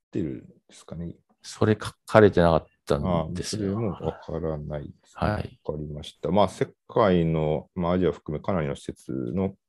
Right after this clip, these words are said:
Speaker 1: まあ、疫学的なデータという形ですかね。
Speaker 2: はい。
Speaker 1: はい。じゃあ、そろそろお時間ですが、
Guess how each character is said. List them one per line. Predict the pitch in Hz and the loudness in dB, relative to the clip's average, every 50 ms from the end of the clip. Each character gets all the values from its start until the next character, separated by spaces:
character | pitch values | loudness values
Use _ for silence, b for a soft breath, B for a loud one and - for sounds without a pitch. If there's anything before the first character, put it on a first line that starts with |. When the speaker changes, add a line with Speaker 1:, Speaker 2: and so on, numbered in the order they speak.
| _ | _
Speaker 1:
ま | 92 76 65 | -4 -4 -4
あ、 | 65 | -4
疫 | 76 - - | -6 0 2
学 | 101 101 - | 4 4 4
的 | - - 113 - 135 | 2 -2 0 0 0
な | 98 - - _ | 0 0 -2 _
デ | - 82 73 71 | -6 -4 -4 -4
ー | - - | -4 -4
タ | 76 69 71 - | -4 -4 -4 -4
と | - 71 | -8 -10
い | 73 | -12
う | - - _ | -12 -16 _
形 | - - - - _ - 90 | -16 -16 -16 -16 _ -16 -14
で | 90 | -14
す | - - | -14 -14
か | - - | -12 -8
ね。 | - 107 98 - _ B B B B B B B B | -8 -8 -8 -8 _ B B B B B B B B
Speaker 2:
は | B - | B -8
い。 | - - - - _ _ _ _ _ _ | -8 -8 -12 -20 _ _ _ _ _ _
Speaker 1:
は | 82 80 | 0 0
い。 | 78 | 0
じ | 73 - _ _ B B B B B B B B B B B B B _ - | -2 -4 _ _ B B B B B B B B B B B B B _ -6
ゃ | 123 | -2
あ、 | 127 | -2
そ | 135 | 0
ろ | 127 | 2
そ | 117 | 4
ろ | 92 90 | 4 4
お | |
時 | 95 104 | 4 2
間 | - 95 90 82 78 | 2 2 2 2 0
で | 73 71 | -2 -4
す | - - 90 | -6 -4 0
が、 | 80 78 76 | 0 0 0